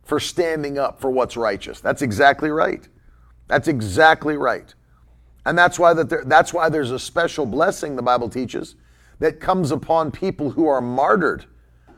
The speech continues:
who are not just hated, but killed for standing up for what's righteous.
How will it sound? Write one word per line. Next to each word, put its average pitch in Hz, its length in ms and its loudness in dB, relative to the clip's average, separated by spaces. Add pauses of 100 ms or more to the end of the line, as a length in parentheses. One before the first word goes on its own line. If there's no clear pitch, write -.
(160)
who 190 180 4
are 170 60 0
not 190 200 2
just 156 240 -2
hated, 160 400 2
but - 280 0
killed 247 640 2 (480)
for 165 180 -2
standing 143 460 -2
up 131 180 -2
for 135 120 -2
what's 123 260 2
righteous. - 560 -6